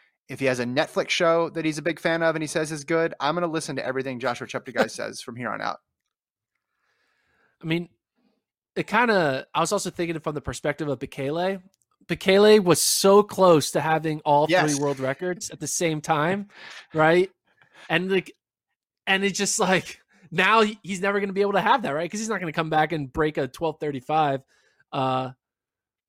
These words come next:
Speaker 2: but
Speaker 1: He
Speaker 2: that
Speaker 1: got
Speaker 2: was like,
Speaker 1: any
Speaker 2: I'm
Speaker 1: M J
Speaker 2: sure
Speaker 1: in him?
Speaker 2: Bekele, on his mind, he was thinking, "All right, five ten marathon, five ten marathon." And now it's
Speaker 1: Yeah.
Speaker 2: just gonna be ten maybe marathon. It's just like, it's so
Speaker 1: Uh, he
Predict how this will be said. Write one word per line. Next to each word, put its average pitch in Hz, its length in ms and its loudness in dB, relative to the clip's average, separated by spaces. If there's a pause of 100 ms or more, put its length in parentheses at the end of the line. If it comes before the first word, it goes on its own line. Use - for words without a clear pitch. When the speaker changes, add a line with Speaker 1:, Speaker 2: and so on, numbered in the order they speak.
(240)
Speaker 2:
but 175 100 2
Speaker 1:
He 208 40 6
Speaker 2:
that 220 80 8
Speaker 1:
got - 60 8
Speaker 2:
was 240 80 6
like, 208 120 6
Speaker 1:
any 139 60 2
Speaker 2:
I'm 151 80 4
Speaker 1:
M 165 60 4
J 185 80 6
Speaker 2:
sure 220 100 8
Speaker 1:
in 208 60 -2
him? 190 120 2
Speaker 2:
Bekele, 214 180 2
on 190 120 6
his 170 140 2
mind, 175 500 2
he 151 140 -8
was 165 120 -2
thinking, 165 300 -2
"All 143 80 -8
right, 123 140 -10 (120)
five 156 360 0
ten 170 280 -2
marathon, 151 380 -2
five 160 300 0
ten 170 240 -6
marathon." 160 520 -4 (520)
And 135 100 -8
now 139 240 -2
it's 131 140 -4
Speaker 1:
Yeah. 107 60 -6
Speaker 2:
just - 120 -6
gonna 147 140 -4
be 135 280 -4
ten 135 300 -2
maybe 131 300 -2
marathon. 135 640 -4 (360)
It's 147 140 -10
just 127 180 -12
like, - 220 -20 (220)
it's - 160 -16
so - 340 -10 (340)
Speaker 1:
Uh, - 60 -20
he - 440 -20